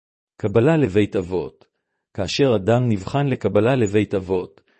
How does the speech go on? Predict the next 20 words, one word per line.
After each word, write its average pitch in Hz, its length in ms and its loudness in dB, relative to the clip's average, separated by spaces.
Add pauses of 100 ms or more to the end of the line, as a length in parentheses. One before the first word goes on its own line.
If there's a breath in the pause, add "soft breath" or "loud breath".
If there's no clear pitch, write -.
(260)
ייתכן 143 440 -2
שיהיה 117 280 0
צורך 135 380 2
בחוות 104 500 -2
דעת 117 320 -2
פסיכוגריאטרית 101 1120 -4
כדי 107 240 -2
להעריך 104 380 0
את 123 120 -4
היכולות 113 440 0
הקוגניטיביות 101 920 -4
והתפקודיות 104 800 -4
שלו. 64 380 -10 (1040)
מחלוקות 113 600 0
משפחתיות. - 880 -6 (360)
בני 110 240 0
משפחה 127 460 -2
עשויים 120 380 -2
לבקש 104 440 -2
חוות 113 320 0